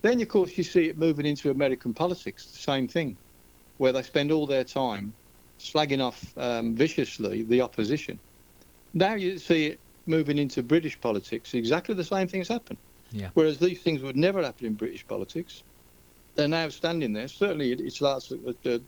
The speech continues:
Speaker 1: Prime Minister's question time on a Wednesday. It's just somebody has to write a few gags for the opposition and, and, and for, for those in power. So far off a few gags s-, s-, slagging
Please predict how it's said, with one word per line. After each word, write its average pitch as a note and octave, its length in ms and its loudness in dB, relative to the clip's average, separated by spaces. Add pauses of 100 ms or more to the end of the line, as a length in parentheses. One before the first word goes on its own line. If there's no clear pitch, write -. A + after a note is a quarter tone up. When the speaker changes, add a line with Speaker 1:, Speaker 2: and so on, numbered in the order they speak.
(260)
Speaker 1:
Prime C3 220 2
Minister's B2 360 -4
question D3 380 -2
time G2 260 -4
on A2 100 -2
a G#2+ 40 2
Wednesday. A#2+ 380 0 (1000)
It's F#3 160 2
just - 440 0 (300)
somebody F3+ 360 4
has E3+ 140 2
to D#3+ 100 2
write D3+ 180 2
a C3+ 40 -6
few D3+ 240 2
gags C3+ 300 0
for - 140 -6
the B2+ 100 2
opposition A#2 580 0
and, A#2 240 -2
and, A#2+ 280 0
and A#2+ 160 -2
for, A#2 320 2
for A#2+ 180 -2
those A#2 260 0
in A2 100 2
power. A2 340 -4 (460)
So - 120 -10
far E3 260 2
off C#3+ 140 -4
a C#3+ 60 -2
few B2+ 240 0
gags B2 600 -4
s-, F#3 300 -12
s-, G3 100 -10
slagging C3+ 560 0